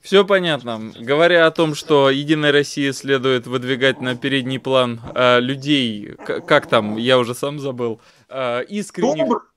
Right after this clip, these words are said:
Speaker 2: и сердечных.
Speaker 1: Добрых и сердечных,
Speaker 2: Добрых и
Speaker 1: это
Speaker 2: сердечных
Speaker 1: просто,
Speaker 2: человек.
Speaker 1: э, з-, з-, значит, что нужно увеличить дозу анестетиков.
Speaker 2: Да, конечно. Конечно.
Speaker 1: Это был Михаил Геннадьевич Делягин. Спасибо вам.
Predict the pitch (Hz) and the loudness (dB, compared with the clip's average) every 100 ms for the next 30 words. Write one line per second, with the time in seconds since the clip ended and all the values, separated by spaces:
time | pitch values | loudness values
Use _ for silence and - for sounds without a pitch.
0 | - 214 - 233 160 170 247 208 - 117 | -12 -8 -4 -2 -2 -2 0 -2 -6 -12
1 | 117 170 226 208 185 175 160 165 160 233 | -8 0 0 0 -4 -4 -4 -4 -4 -2
2 | 240 151 - - 196 196 202 185 - 170 | -2 -4 -8 -6 -4 -2 -4 -4 -4 -6
3 | 139 _ 202 - 190 139 151 - 151 - | -6 _ -8 -6 -4 -4 -4 -10 -12 -12
4 | - 147 185 180 156 - 160 175 156 151 | -12 -6 -4 -4 -6 -6 -6 -4 -4 -4
5 | 147 156 180 - 127 147 131 170 143 143 | -2 -4 -4 -8 -8 -8 -2 -2 0 0
6 | 143 143 - 143 123 104 - - _ - | 0 -2 -8 -8 -8 -10 -14 -18 _ -20
7 | - _ _ _ _ _ - - - 113 | -20 _ _ _ _ _ -8 -8 -6 -2
8 | 135 - - 147 - _ _ _ _ - | 0 -2 -6 -14 -16 _ _ _ _ -6
9 | 113 98 - - - _ 170 226 208 180 | -4 -4 -8 -18 -20 _ -2 0 0 2
10 | 202 160 170 185 180 160 160 143 143 135 | 2 0 -2 0 0 -2 -4 -6 -8 -8
11 | 123 131 131 113 113 - 147 170 143 131 | -8 -2 -2 -2 -10 -8 -6 -6 -6 -6
12 | 120 113 | -6 -10